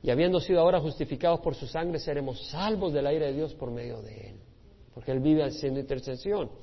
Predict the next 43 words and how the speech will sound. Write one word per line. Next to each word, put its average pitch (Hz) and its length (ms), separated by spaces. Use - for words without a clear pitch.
Dios 214 240
está 226 260
con 233 160
los 185 140
que 180 120
se 165 140
vuelven 151 760
a 131 160
Cristo, 139 520
no 202 140
con 262 120
los 254 120
que - 80
están 233 180
caminando 202 460
en 180 80
el 160 100
mundo 170 300
y 151 40
en 143 60
el 127 100
pecado. 113 520
Dios 123 180
está 147 160
queriendo 151 320
traerlos 156 400
al 147 100
arrepentimiento, 131 920
pero 123 300
las 123 180
cosas 143 340
no 131 200
necesariamente 127 760
cooperan 123 400
para 110 240
bien 135 220
de 123 80
los 113 240
que 117 160
no 123 180
aman 127 300
a 110 60
Dios. 147 580